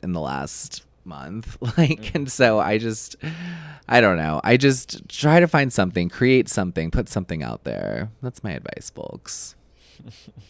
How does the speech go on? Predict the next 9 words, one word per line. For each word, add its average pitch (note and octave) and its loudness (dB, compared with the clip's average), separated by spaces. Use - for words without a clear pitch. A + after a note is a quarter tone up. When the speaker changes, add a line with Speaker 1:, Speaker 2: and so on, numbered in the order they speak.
Speaker 1:
We A#2 -8
love G2+ -2
you E2 -4
guys. B1 -6
We C3 2
now C#3 6
have D3 2
a C#3 -2
Substack. G#2 0